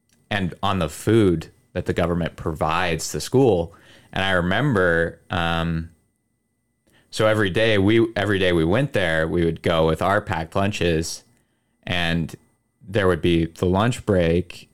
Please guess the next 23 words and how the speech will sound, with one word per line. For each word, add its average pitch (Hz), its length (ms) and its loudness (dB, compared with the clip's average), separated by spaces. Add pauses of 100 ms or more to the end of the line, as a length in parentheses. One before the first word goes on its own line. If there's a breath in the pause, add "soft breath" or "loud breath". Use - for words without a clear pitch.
after, 85 580 -2 (380)
you 90 100 -4
know, 78 240 -4 (240)
it, - 340 -6 (200)
at - 160 -8
lunchtime, 90 460 -6 (440 loud breath)
and 87 300 -2
we 95 120 2
would 87 220 2
eat 92 180 0
our 85 160 2
lunches, 85 400 -2
and 87 220 -2
all 85 160 0
the 85 100 -2
kids 85 340 -4
would 85 120 -4
kind 85 180 -4
of 82 180 -6
go 85 260 0
back 80 260 -4
to - 120 -4
their 78 280 -2